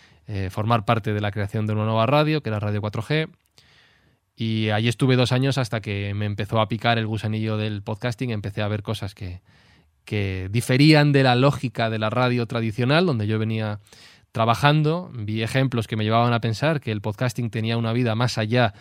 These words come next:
de la radio enlatada, de la radio guardada en un armario para que la vuelvas a escuchar cuando quieras. Y como yo no estaba muy contento en la empresa donde estaba, sinceramente, pues dije, "Mira, ahora o nunca". Eh, por una serie de cuestiones familiares no me iba a quedar en la calle,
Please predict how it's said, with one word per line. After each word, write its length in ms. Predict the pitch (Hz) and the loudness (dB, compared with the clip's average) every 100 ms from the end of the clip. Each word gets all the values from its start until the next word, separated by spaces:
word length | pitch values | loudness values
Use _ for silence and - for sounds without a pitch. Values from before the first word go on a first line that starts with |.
| - - _ 113 | -20 -20 _ -8
de 200 | 107 107 | -6 -2
la 120 | 107 | -2
radio 480 | 113 127 120 120 - | 4 4 6 2 0
enlatada, 640 | 131 117 113 123 127 131 202 | 0 2 2 4 4 2 -4
de 160 | 123 104 | -8 -6
la 120 | 101 | -4
radio 500 | 110 110 110 110 104 - - | -4 -2 -2 -2 -4 -12 -6
guardada 440 | 123 123 120 123 | 4 4 6 4
en 60 | 120 | 4
un 60 | |
armario 400 | 120 113 120 120 | 2 2 4 4
para 200 | 110 110 | 2 0
que 60 | 110 | 0
la 100 | 107 | -2
vuelvas 180 | 113 107 | 0 -4
a 40 | |
escuchar 220 | 110 - | -6 -6
cuando 200 | 113 131 | -6 -4
quieras. 320 | 139 185 190 - - - _ _ _ _ | -2 -4 -4 -12 -20 -20 _ _ _ _
Y 140 | 131 123 | -4 0
como 200 | 139 147 | 4 6
yo 100 | 185 | 6
no 60 | |
estaba 220 | - 190 | 8 8
muy 120 | 185 175 | 8 6
contento 360 | 165 175 165 | 6 4 4
en 60 | 160 | 4
la 60 | |
empresa 240 | 147 151 151 | 4 4 4
donde 160 | 135 | 2
estaba, 340 | 131 151 147 185 - | 4 4 2 -2 -4
sinceramente, 640 | 123 131 131 135 135 151 | 0 2 4 2 -2 -10
pues 200 | 127 104 | -8 -4
dije, 200 | 107 104 | -4 -4
"Mira, 320 | 110 101 95 - _ _ _ _ - | -2 -2 -6 -12 _ _ _ _ 0
ahora 380 | 113 127 151 135 | 6 8 8 6
o 60 | |
nunca". 500 | 123 120 104 95 92 _ - | 4 0 -2 -6 -10 _ -12
Eh, 400 | 113 101 98 101 | -8 -6 -6 -6
por 120 | 110 | -2
una 100 | 113 | 0
serie 220 | 120 113 117 | 0 0 0
de 120 | 104 | -2
cuestiones 400 | 110 101 113 101 _ _ | -8 -4 -4 -4 _ _
familiares 640 | - 107 107 127 113 101 - | -6 -4 2 2 2 -2 -6
no 220 | 120 120 | 0 2
me 80 | 117 | 2
iba 140 | 113 | 2
a 40 | 110 | 0
quedar 280 | 113 113 | 0 -2
en 60 | 107 | -2
la 80 | 107 | -2
calle, 360 | 151 185 233 | -2 -2 -6